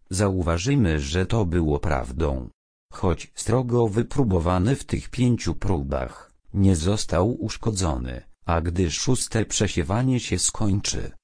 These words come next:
znajdzie się również nieuszkodzonym, tak jak dotychczas widzimy, że podczas dotychczasowych zarysów szóstego przesiewania prawdziwy Kościół nie jest uszkodzony. Lecz nie tak z nominalnymi kościołami,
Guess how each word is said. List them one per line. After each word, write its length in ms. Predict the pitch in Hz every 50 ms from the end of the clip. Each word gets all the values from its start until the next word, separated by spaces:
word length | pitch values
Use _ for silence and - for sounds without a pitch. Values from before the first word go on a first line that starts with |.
| _ -
znajdzie 680 | - 92 82 78 95 101 98 98 98 92 90 117 123
się 200 | - - 110 98
również 580 | 104 131 139 - 135 131 123 117 - - -
nieuszkodzonym, 1120 | 78 85 90 92 92 - - - - 110 107 92 95 85 73 64 60 64 62 58 57 60 - - _ _ -
tak 320 | - 135 147 143 - - 117
jak 280 | 104 87 82 76 85
dotychczas 720 | 76 85 95 95 - 151 139 - - - - 110 98 78 78
widzimy, 680 | 67 76 69 65 80 98 110 87 76 76 87 104 135 135 - _ _ - -
że 280 | 78 80 92 90 85
podczas 720 | - - 78 73 - - - - 135 110 95 - - 90 95
dotychczasowych 960 | 90 101 95 - 101 - - - 95 87 - - 87 78 71 85 - - -
zarysów 760 | 76 80 92 85 95 117 135 - - - 117 117 - - -
szóstego 600 | - - 151 143 - - - 78 73 76 73 73
przesiewania 800 | - - - - - - - 78 67 76 76 76 76 76 76 -
prawdziwy 560 | - - 127 123 98 92 85 85 76 78 82
Kościół 680 | - - 123 123 117 - - - 101 95 104 107 107 104
nie 220 | 98 92 92 98
jest 360 | 113 113 110 - - - -
uszkodzony. 840 | 95 82 - - - - - 98 95 87 76 64 60 62 62 60 - - _ _ _ _ _ _ _ _ _ _ _ _ _
Lecz 360 | 101 113 131 131 - - 98
nie 160 | 98 92 90
tak 300 | 85 - 117 123 107 110
z 140 | 101 85 80
nominalnymi 960 | 101 117 113 104 95 87 80 78 78 82 90 92 98 123 135 143 151 151 139
kościołami, 920 | - - 113 107 - - - - 92 98 110 113 107 107 107 98 95 90